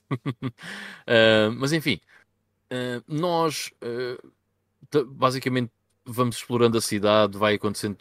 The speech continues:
a vila, vai acontecendo coisas bué da estranhas, bué da macabras, pá, e as pessoas são estranhas, mano, no jogo. As pessoas são bué da estranhas. Ahm, e lá está, o jogo evolui de uma forma muito interessante. Ahm, tem uma história muito, muito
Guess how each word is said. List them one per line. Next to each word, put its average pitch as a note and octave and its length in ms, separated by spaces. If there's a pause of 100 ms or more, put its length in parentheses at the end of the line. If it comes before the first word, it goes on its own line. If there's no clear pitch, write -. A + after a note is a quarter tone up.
a G2+ 120
vila, G2 340
vai G2+ 160
acontecendo G#2 360
coisas G2+ 340
bué F#2 320
da A2+ 80
estranhas, G#2+ 500
bué G2 220
da G#2 80
macabras, G2+ 680 (800)
pá, F2+ 260 (300)
e A2+ 260
as A#2 140
pessoas G3+ 440
são C3+ 140
estranhas, C3+ 460
mano, E2+ 200
no G#2 80
jogo. G#2 240 (180)
As - 60
pessoas C3 240
são G#2+ 100
bué A#2+ 120
da G#2+ 60
estranhas. F2+ 400 (480)
Ahm, G#2+ 500 (680)
e D3+ 480
lá F3 100
está, E3+ 160
o C3+ 60
jogo D#3+ 200
evolui C#3 460
de B2+ 100
uma C3 120
forma B2+ 280
muito B2+ 240
interessante. A#2+ 500 (420)
Ahm, A2 340
tem C3+ 180
uma B2+ 120
história A#2+ 420
muito, A#2 320
muito A#2 340